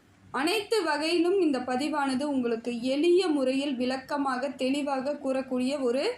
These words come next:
அமைப்பா இருக்குதுங்க. கிரக பலன்கள் எப்படி இருக்கு, இனி வரக்கூடிய காலங்கள் எப்படி இருக்குன்னு பார்க்கலாம். சிம்ம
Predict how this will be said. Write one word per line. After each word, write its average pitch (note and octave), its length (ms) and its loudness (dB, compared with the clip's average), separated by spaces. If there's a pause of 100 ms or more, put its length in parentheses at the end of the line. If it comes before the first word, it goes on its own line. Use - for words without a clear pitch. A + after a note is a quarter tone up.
(480)
அமைப்பா C4+ 420 -2
இருக்குதுங்க. G#3+ 480 -4 (1000)
கிரக F#4 220 0 (120)
பலன்கள் D#4+ 560 2
எப்படி C4 380 0
இருக்கு, A#3+ 380 -2
இனி C4+ 200 0
வரக்கூடிய E4 640 0
காலங்கள் C#4 480 0
எப்படி B3+ 380 -2
இருக்குன்னு B3+ 420 -2
பார்க்கலாம். A3 400 -4
சிம்ம F#4 300 0